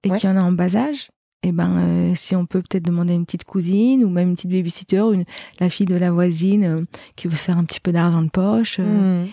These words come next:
Speaker 1: ne serait-ce que pour jeter un coup d'œil sur, euh, sur le bébé qui rampe, euh, quand le temps de, qu'on cuisine ou qu'on fasse le bain aux, aux autres, se faire aider, ouais.
Speaker 2: Ouais. Tu te fais aider, toi ?
Speaker 1: Ouais.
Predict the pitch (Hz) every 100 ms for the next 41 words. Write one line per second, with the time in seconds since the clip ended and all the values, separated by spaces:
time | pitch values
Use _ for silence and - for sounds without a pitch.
0 | - - 185 - 202 - 196 180 185 185
1 | - 190 - 190 185 202 - 175 175 165
2 | 165 147 160 - 180 175 156 175 180 180
3 | 185 180 180 190 - 175 165 160 - 165
4 | 165 165 165 180 170 175 - - 170 -
5 | 185 165 185 208 - 175 - 180 - 175
6 | 165 180 180 160 156 - 165 175 214 -
7 | 185 - - - - - - 165 - 175
8 | 170 190 196 175 - 165 160 170 - -
9 | - - - - - 214 196 247 226 240
10 | 294 285 _ _ _ _ _ _ _ _
11 | - 190 175